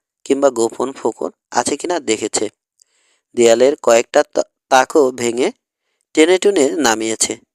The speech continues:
ধারণা ছিল লুকানো দরজা টরজা বা দেয়াল আলমারি, আলমারি থাকতে পারে,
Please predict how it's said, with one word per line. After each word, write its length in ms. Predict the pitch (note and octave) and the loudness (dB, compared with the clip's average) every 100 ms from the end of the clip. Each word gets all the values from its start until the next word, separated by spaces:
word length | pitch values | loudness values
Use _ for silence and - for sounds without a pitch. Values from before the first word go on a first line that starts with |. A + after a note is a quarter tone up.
| _ _ _ _ _ _ | _ _ _ _ _ _
ধারণা 360 | A2+ A2 C#3+ F3+ | -2 -2 -2 -2
ছিল 280 | - G#3 D3+ _ _ _ _ - | 0 0 -2 _ _ _ _ 0
লুকানো 500 | E3+ - G#3+ A#3+ B3 - | 0 2 -2 -2 -4 2
দরজা 380 | A#2+ A2+ A#2 | 2 4 0
টরজা 440 | A#2 C#3 F3 F#3+ F#3+ | 2 2 2 2 2
বা 140 | F#3+ | 2
দেয়াল 400 | D#3 A#2+ A#2 D#3+ - | 2 2 2 0 -2
আলমারি, 440 | A#2 A2+ A2+ C3+ - _ | -4 -2 -4 -8 -10 _
আলমারি 460 | A#2+ A#2 B2 C#3+ C#3 | -4 -2 -2 -2 -2
থাকতে 400 | - A2 - G#2 | -4 -6 -6 -6
পারে, 280 | A2 G#2+ | -4 -6